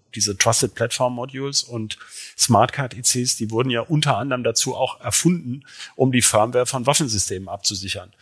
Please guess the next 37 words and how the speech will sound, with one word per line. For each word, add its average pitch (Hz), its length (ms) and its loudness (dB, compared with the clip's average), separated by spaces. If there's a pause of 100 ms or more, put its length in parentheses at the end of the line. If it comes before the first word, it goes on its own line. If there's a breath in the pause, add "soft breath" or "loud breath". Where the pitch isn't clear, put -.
(420 loud breath)
Und 104 300 0
wenn 107 120 2
der 107 100 4
Schlüssel 127 420 2
bei 117 120 6
den 113 140 -4
Amerikanern 107 580 -2
liegt, 131 220 -6
ist 123 160 2
das 120 160 2
halt 123 160 4
eine 127 120 -8
unangenehme 131 520 -2
Vorstellung. 110 540 2
Es 98 100 2
sei 107 160 2
denn, 127 120 0
man 117 160 0
hat 127 220 0
eben 120 160 -6
sowieso 117 320 -2
den 147 140 2
Kampfjet 104 480 0
in 101 80 -12
den 107 100 -10
U 113 100 -6
S 113 140 2
A 139 160 4
verkauft, 101 400 0
dann 104 100 -4
ist - 200 2
das 104 160 4
so, 87 180 -8 (140)
ja. 104 200 4 (200 loud breath)
Aber - 160 -4
<laughs> - 60 -2
wenn 131 120 2